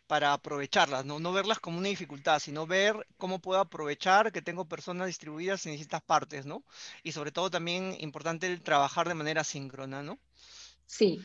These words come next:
Speaker 2: efectivamente. El utilizar un calendario compartido, también eso nos ayuda a minimizar cualquier confusión que tengamos cuando estemos en reuniones, ¿sí? Eh, el poder visualizar cuál es la hora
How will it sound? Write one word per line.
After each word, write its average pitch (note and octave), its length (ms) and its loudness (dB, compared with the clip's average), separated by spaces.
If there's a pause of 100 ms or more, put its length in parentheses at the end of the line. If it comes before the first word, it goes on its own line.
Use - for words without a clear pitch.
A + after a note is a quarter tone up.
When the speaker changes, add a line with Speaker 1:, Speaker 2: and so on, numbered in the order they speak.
Speaker 2:
efectivamente. G3 640 8
El B3 100 12
utilizar B3+ 840 8
un B3 240 -2
calendario G#3 600 4
compartido, G#3 1000 2 (320)
también A3 560 6
eso A3 240 -2
nos A#3 160 2
ayuda G#3 640 8
a G3+ 40 4
minimizar F#3 540 -4
cualquier G#3 500 4 (240)
confusión A#3+ 720 0
que G#3+ 120 0
tengamos F#3+ 640 0
cuando A#3 640 6
estemos G3+ 540 -2
en A#3 180 0
reuniones, G3 880 2
¿sí? A3+ 360 -2 (380)
Eh, G3 300 6
el A3 180 8
poder G#3+ 260 8
visualizar A#3 880 6
cuál G3 220 4
es G3 80 0
la G#3+ 160 6
hora G#3+ 460 6